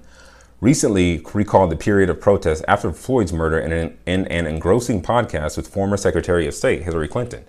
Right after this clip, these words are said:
The movement," Ifill explained, "was the first time many Americans collectively empathized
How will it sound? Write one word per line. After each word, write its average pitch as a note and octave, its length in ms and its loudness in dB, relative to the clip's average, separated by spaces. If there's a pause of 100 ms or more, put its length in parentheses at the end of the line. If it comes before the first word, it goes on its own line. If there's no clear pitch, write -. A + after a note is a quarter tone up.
(420)
The - 80 -4
movement," B2 400 4
Ifill E2+ 320 0
explained, E2+ 340 -2
"was D#2+ 120 -4
the - 60 -8
first C3 280 0
time F2 240 -2
many C3 200 0
Americans F2+ 520 -2
collectively A2+ 640 -2
empathized D#2 840 -4